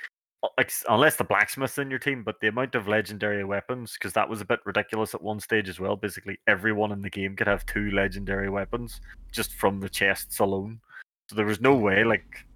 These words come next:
a demon was winning that if everyone's fucking orange weapons. You're just getting melted. So they've dropped that down to half now. So there will only be four orange weapons. So at least one person can have one. But there'll be two melee and two gun.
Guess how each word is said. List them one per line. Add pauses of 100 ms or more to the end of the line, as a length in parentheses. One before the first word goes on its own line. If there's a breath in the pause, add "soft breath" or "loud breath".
(140)
a
demon
was
winning
that
if
everyone's
fucking
orange
weapons.
You're
just
getting
melted. (500 loud breath)
So
they've
dropped
that
down
to
half
now.
So
there
will
only
be
four
orange
weapons.
So
at
least
one
person
can
have
one. (340 loud breath)
But
there'll
be
two
melee
and
two
gun.